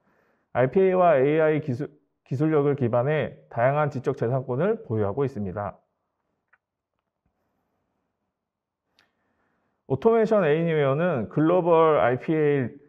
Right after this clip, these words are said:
탑 리더에 해당하는 솔루션으로 구축을 위한 다양한 익스피리언스와 많은 어플리케이션의 호환성을 제공하고 클라우드 기반 서비스와 높은 보안 신뢰성을 바탕으로 수많은 자동화 개발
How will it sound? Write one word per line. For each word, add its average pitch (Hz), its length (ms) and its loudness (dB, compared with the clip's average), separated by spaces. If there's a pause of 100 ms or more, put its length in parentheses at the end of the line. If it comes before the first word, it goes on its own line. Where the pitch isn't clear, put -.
(320)
탑 220 300 2
리더에 139 540 2
해당하는 165 440 0
솔루션으로 147 920 0 (340)
구축을 170 480 0
위한 156 260 0
다양한 139 540 0
익스피리언스와 127 880 -2 (400)
많은 143 320 2
어플리케이션의 147 640 0
호환성을 190 460 0
제공하고 135 680 0
클라우드 175 440 2
기반 139 240 0
서비스와 - 1500 -4
높은 165 400 0
보안 139 240 2
신뢰성을 151 460 -2
바탕으로 120 800 -2 (320)
수많은 208 640 -2
자동화 143 380 0
개발 131 380 0